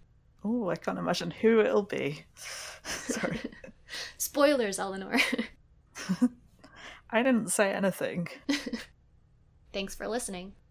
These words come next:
Speaker 1: Yes, thanks for listening, and we'll leave you wondering who she might meet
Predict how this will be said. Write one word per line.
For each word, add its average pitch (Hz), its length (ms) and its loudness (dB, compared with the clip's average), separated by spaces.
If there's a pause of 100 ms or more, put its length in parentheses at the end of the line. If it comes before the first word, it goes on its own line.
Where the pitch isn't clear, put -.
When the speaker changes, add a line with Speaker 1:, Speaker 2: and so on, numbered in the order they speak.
(500)
Speaker 1:
Yes, - 340 -6
thanks 240 240 2
for 220 80 4
listening, 175 500 0 (220)
and 190 140 -4
we'll 190 100 -2
leave 190 240 -2
you 160 260 -6 (680)
wondering 185 640 2 (180)
who 180 260 -2
she - 220 -4
might - 260 -6
meet - 480 -6